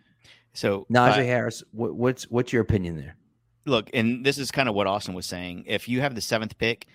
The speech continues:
Speaker 1: and you really, really want Najee Harris, if you're a big Steelers fan or you watched him in Alabama and you believe in this guy and he f-, and it's your seventh pick, there's no way you're gonna come back around and get him. He's gonna be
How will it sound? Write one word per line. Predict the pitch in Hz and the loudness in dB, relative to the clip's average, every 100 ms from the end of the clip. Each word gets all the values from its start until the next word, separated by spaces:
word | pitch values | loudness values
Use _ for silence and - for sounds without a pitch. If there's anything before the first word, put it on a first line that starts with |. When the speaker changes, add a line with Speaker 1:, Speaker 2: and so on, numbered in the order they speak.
| _ - | _ -8
Speaker 1:
and | 104 | -6
you | 110 127 | -4 -4
really, | 101 107 117 110 | -2 2 2 0
really | 95 104 101 | -2 -2 -2
want | 92 85 | -4 -4
Najee | 92 90 90 | -4 -4 -4
Harris, | 95 85 | -4 -6
if | 92 | -4
you're | 135 | -2
a | 117 | 0
big | 117 104 | 0 -2
Steelers | - 101 95 90 | -2 -4 -4 -4
fan | 95 92 95 - - - | -4 -4 -4 -8 -18 -6
or | 101 | -2
you | 101 | 0
watched | 110 101 101 107 | 2 0 0 -2
him | 101 | -2
in | |
Alabama | 95 92 92 95 95 | 0 0 -2 -2 -4
and | 90 | -4
you | 98 | -6
believe | 95 92 98 | -6 -4 -4
in | 95 | -2
this | 95 - | -6 -6
guy | 92 92 95 - _ - | -4 -4 -4 -8 _ -10
and | 98 | -4
he | 110 | -4
f-, | - - | -6 -6
and | 101 95 - | -4 -6 -8
it's | 107 - - | -6 -6 -6
your | |
seventh | 101 110 107 101 | -4 -2 -2 -4
pick, | 95 95 - _ _ _ | -4 -4 -6 _ _ _
there's | 117 107 | 0 0
no | 113 117 | 2 2
way | 113 107 101 | 4 4 4
you're | 90 113 110 | 0 -4 -2
gonna | 98 | -2
come | 87 98 | -2 -4
back | 90 85 | -4 -6
around | 87 82 76 | -6 -8 -8
and | |
get | 76 71 | -10 -10
him. | 82 - | -12 -2
He's | 120 113 | 2 2
gonna | 123 107 | 0 -2
be | 101 104 | -2 -6